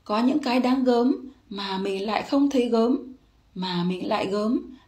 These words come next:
những cái không đáng gớm. Nhiều lắm. Trong kinh kể, Ngài Mahakajip, bên Thiền Tông Bắc truyền gọi là Sơ Tổ, Ngài đi khất thực vào chỗ người bị cùi. Có ông đó bị cùi,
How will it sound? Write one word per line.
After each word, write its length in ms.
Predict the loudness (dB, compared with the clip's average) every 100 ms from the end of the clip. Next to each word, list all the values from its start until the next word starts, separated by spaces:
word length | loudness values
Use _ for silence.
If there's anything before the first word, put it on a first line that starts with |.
| -8
những 200 | -6 -4
cái 240 | -6 -6
không 300 | -6 -4 -2
đáng 180 | -2 0
gớm. 340 | 0 0 -2 -6 -16 _ _ _ _ _ _ _ _ _ _ _
Nhiều 240 | -6 -4
lắm. 240 | -4 -4 -6 -10 -20 _ _ -16
Trong 280 | -6 -4 -2
kinh 240 | 0 2 2
kể, 360 | 2 0 -4 -10 -20 _ -10
Ngài 500 | -4 -2 0 0 0
Mahakajip, 800 | 0 0 0 -2 0 2 0 -2 -14 _ _ _ -8
bên 280 | -4 -4
Thiền 320 | -4 -4 -4 -2
Tông 240 | -2 -2
Bắc 120 | -4 -6
truyền 300 | -2 -2 0
gọi 220 | -2 -4
là 260 | -4 -6 -8
Sơ 260 | -6 -6 0
Tổ, 320 | 2 2 -4 -16 _ _ _ _ _
Ngài 300 | -6 -2 0
đi 180 | 0 0
khất 180 | -2 -2
thực 260 | -4 -4 -6
vào 300 | -4 -2 -2 -4
chỗ 260 | -2 0 2
người 200 | 0 2
bị 220 | 0 -2
cùi. 300 | -2 0 -2 -6 -20 _ _ _ _ _ _
Có 240 | -6 -2
ông 200 | -2 -2
đó 300 | 0 0 0
bị 180 | 0 -4 -4
cùi, 380 | -2 0 -2